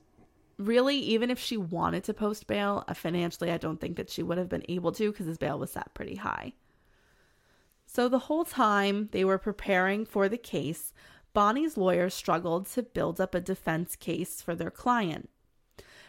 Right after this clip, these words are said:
And this was mainly because Bonnie was doing a really poor job of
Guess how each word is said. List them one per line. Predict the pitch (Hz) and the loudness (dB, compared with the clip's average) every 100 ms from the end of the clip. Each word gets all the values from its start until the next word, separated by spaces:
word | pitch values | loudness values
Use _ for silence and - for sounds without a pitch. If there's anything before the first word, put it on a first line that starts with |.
| - | -4
And | 247 | 0
this | 339 | 2
was | 427 339 | 2 2
mainly | 214 214 220 | 4 4 2
because | 214 208 226 180 | 0 0 0 2
Bonnie | 175 175 180 185 | 4 4 2 0
was | 180 | -2
doing | - 175 180 | 0 0 2
a | 170 | 0
really | 170 170 175 180 | 0 0 0 -2
poor | - 175 185 | -4 0 0
job | 175 170 156 156 190 | 0 0 2 2 2
of | - | -2